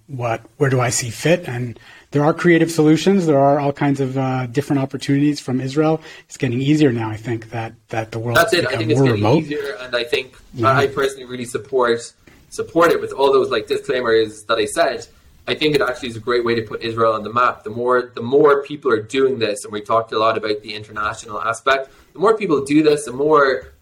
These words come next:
Speaker 2: companies in London say, "Hey, I worked with this guy Aaron on my finances. He was really sharp.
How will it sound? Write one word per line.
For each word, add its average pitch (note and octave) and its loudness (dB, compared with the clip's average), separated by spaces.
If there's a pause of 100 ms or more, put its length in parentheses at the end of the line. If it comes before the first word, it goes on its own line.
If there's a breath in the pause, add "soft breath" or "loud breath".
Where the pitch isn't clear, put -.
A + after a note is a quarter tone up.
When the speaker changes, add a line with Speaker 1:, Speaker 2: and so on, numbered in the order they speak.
Speaker 2:
companies C3+ -2
in A2+ -4
London A#2+ -2
say, A2+ 0
"Hey, C#3+ 4
I A2+ 0
worked A#2+ -2
with A#2+ -4
this A#2+ -10
guy A2+ 0
Aaron A#2+ 0
on G#2 -4
my G#2 -8
finances. B2 -4
He A2 -20
was G#2 -16
really G#2+ -10
sharp. B2 2